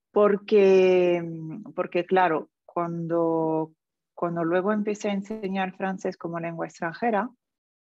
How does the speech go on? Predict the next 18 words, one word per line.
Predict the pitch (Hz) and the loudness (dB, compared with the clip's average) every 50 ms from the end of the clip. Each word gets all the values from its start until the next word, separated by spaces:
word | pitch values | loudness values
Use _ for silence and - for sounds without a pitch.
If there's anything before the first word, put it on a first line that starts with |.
| _ _ _ _ _ _ _ - - _ _ _ _ _ _ _ _ _ _ _ _ _ _ - | _ _ _ _ _ _ _ -20 -20 _ _ _ _ _ _ _ _ _ _ _ _ _ _ 0
eh, | 196 196 190 185 185 180 180 175 170 170 170 165 165 165 165 160 160 160 160 156 151 151 147 139 139 127 127 117 107 - | 2 4 6 6 6 4 4 4 4 2 2 2 0 0 0 -2 -2 -4 -4 -6 -6 -8 -10 -12 -12 -12 -12 -14 -14 -14
pues | - 165 160 - | -14 -12 -10 -6
me | 175 170 165 | -6 -4 -2
di | 170 190 | -2 -2
cuenta | 190 - 202 196 196 196 220 226 220 | -2 -2 -2 -2 -2 -2 -2 -2 -2
que | - 185 | -2 -4
algo | 170 165 160 165 160 170 180 190 202 208 208 202 196 190 180 175 165 | -4 -2 -2 -4 -4 -4 -2 -2 -2 -4 -4 -4 -4 -6 -6 -8 -8
no | 156 | -10
estaba | 156 - - 180 156 143 - | -12 -8 -8 -6 -4 -4 -6
bien. | - - 120 - - _ _ - | -6 -6 -10 -12 -14 _ _ -6
<laughs> | - - - - - 208 - - - _ _ _ - - - - - - - - - - - _ _ _ _ | -6 -6 -4 -2 0 0 0 -2 -6 _ _ _ -18 -16 -16 -16 -16 -18 -20 -20 -20 -20 -20 _ _ _ _
Que | - 208 | 2 4
algo, | 202 196 196 202 208 226 233 240 - | 6 6 6 6 6 6 4 2 2
todavía | 196 - 233 226 240 247 247 247 247 277 294 311 311 | 0 2 4 4 6 6 4 2 0 -2 -2 -4 -4
no | 269 233 233 262 262 | -4 -6 -6 -6 -4
sabía | 254 277 247 240 233 220 208 | -4 -4 -2 -2 0 0 0
el | 202 202 196 196 | 0 -2 -4 -4
qué | - 254 | -6 -6